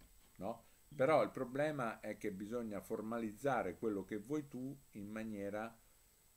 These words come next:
che, per esempio, eh, sia gestibile, no?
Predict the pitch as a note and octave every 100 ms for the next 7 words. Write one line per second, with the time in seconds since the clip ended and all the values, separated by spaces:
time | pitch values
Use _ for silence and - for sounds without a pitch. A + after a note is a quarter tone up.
0 | - - - - - G#2+ A#2+ A#2+ A#2+ B2+
1 | A2+ C3+ C3 A#2+ - - - G2 F#2+ F#2
2 | F2+ F2 F2 E2+ E2 E2 D2+ C2+ - -
3 | - G#2 G#2 G#2 - F#2+ F#2+ G2 - D3
4 | B2+ F#2+ E2 E2 C#2+ - - - - -
5 | F2+ A2 -